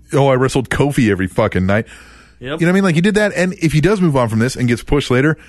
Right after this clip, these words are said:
Speaker 1: it's one for his fucking D V D down the road. Like,
Speaker 2: Mm-hmm.
Speaker 1: it was interesting. It's neat. It's something new. He does something new every fucking time. He gives you something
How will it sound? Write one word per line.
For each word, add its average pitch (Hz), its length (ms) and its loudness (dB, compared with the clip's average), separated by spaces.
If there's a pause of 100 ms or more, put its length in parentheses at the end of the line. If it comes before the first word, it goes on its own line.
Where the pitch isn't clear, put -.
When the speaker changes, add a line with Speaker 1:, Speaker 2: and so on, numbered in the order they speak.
(220)
Speaker 1:
it's - 140 -2
one 277 160 0
for 254 120 0
his 220 100 0
fucking 247 320 0
D 240 120 2
V 233 140 2
D 240 220 0
down 170 220 0
the 127 100 0
road. 95 320 0
Like, 101 180 0
Speaker 2:
Mm-hmm. 143 160 -6
Speaker 1:
it 165 60 2
was 185 180 0
interesting. 208 840 -2 (200)
It's 165 160 -6
neat. 294 520 -2 (480)
It's 175 180 -2
something 226 380 0
new. 233 140 2
He 185 100 2
does 185 160 0
something 180 260 -2
new 160 360 0
every 190 460 0 (500)
fucking 135 340 -2
time. 98 280 -2
He 135 120 -2
gives 143 220 -4
you 107 60 -4
something 110 460 -4